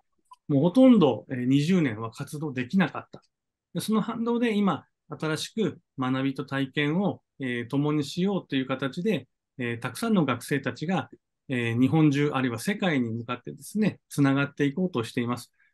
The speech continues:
えー、今回、あ、エーワイシーにですね、参加する学生さんたちも、そういった目的を持ってですね、今-、あの、新しい出会いと学びを、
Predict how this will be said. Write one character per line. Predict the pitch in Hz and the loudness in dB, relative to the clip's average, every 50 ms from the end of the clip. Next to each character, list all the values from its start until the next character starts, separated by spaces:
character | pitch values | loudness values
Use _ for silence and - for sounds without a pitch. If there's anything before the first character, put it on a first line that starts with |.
| _ - | _ 0
え | 151 | 0
ー、 | 147 143 | 2 6
今 | 202 196 180 | 6 6 6
回、 | 147 147 131 | 6 6 4
あ、 | 127 127 131 135 139 139 | 4 4 2 2 2 2
エ | 139 147 | 2 2
ー | 151 | 2
ワ | 151 147 | 2 2
イ | 151 | 0
シ | 151 - - 165 147 135 123 127 | -2 -4 -4 -2 -2 0 -2 -2
ー | - | -4
に | 131 | -6
で | - - | -8 -8
す | - 190 | -4 -2
ね、 | 196 180 | -2 -2
参 | - - 147 143 143 | -2 -2 -2 -2 0
加 | 147 139 | -2 -4
す | - - | -2 -4
る | 151 147 | -4 -2
学 | 143 135 135 | -2 -4 -4
生 | - - 156 147 | -2 -2 -2 -2
さ | 147 160 151 | 0 -2 -2
ん | 143 | -2
た | 143 139 | -2 -4
ち | 139 - 165 | -4 -4 -2
も、 | 180 220 185 - - - - _ _ | 0 0 0 -2 -4 -10 -20 _ _
そ | - - 196 220 | -6 -2 0 0
う | |
い | 226 214 | 0 -2
っ | |
た | - - 220 208 | -4 -4 -4 -2
目 | 208 202 185 - | -2 -4 -6 -8
的 | _ - 202 202 - - 214 | _ -8 -10 -10 -8 -8 -4
を | 202 202 | -2 0
持 | 202 220 220 | 0 0 0
っ | |
て | 214 190 160 | -2 -4 -4
で | - 113 | -4 -6
す | 113 - 175 | -4 0 0
ね、 | 170 131 110 - - | 0 0 -2 -2 -2
今-、 | 160 147 143 135 - | 0 0 0 0 -2
あ | - 135 | -4 -4
の、 | 127 123 117 113 110 110 107 104 107 - - | -4 -2 -4 -4 -4 -6 -6 -8 -12 -10 -8
新 | 131 - - 180 185 | -4 -2 0 2 2
し | - - - 190 165 139 | 0 0 2 2 2 2
い | |
出 | 123 123 123 | 2 0 0
会 | 120 113 120 | 0 -2 -4
い | 123 | -4
と | - - - 180 | -6 -6 -2 -2
学 | 151 123 120 127 127 123 | 0 0 0 0 -2 0
び | 127 131 131 | 0 0 2
を、 | 156 196 185 - - | 2 2 2 0 -2